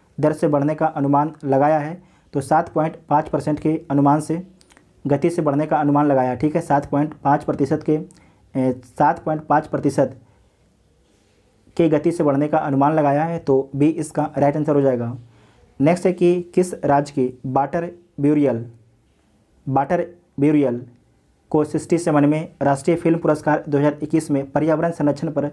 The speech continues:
सर्वश्रेष्ठ फिल्म राष्ट्रीय पुरस्कार मिला है? तो अरुणाचल प्रदेश के। तो डी इसका राइट आंसर हो जाएगा। बहुत ही अच्छा क्वेश्चन, इसे मार्क कीजिएगा। किस राज्य की वाटर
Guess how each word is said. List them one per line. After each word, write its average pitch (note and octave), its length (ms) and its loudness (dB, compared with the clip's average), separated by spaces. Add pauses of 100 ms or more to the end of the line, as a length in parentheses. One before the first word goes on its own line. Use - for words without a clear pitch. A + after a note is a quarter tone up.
(460)
सर्वश्रेष्ठ D#3 520 0
फिल्म D#3+ 260 0
राष्ट्रीय D3+ 280 0
पुरस्कार D3+ 440 0
मिला D3+ 180 2
है? D#3 180 -4
तो - 140 -2
अरुणाचल C#3+ 380 0
प्रदेश D3+ 280 0
के। E3+ 160 -8 (400)
तो C#3 240 2
डी D3+ 120 2
इसका D#3+ 360 -2 (180)
राइट C#3 160 -2
आंसर D#3 160 0
हो D3+ 40 2
जाएगा। D3+ 220 2
बहुत D3 300 0
ही E3 40 -2
अच्छा D#3 160 -2
क्वेश्चन, D3 260 -2
इसे C#3+ 140 -2
मार्क C#3 220 2
कीजिएगा। C#3 400 0 (340)
किस E3 140 0
राज्य D#3 240 0
की E3 200 -6
वाटर D3+ 320 -2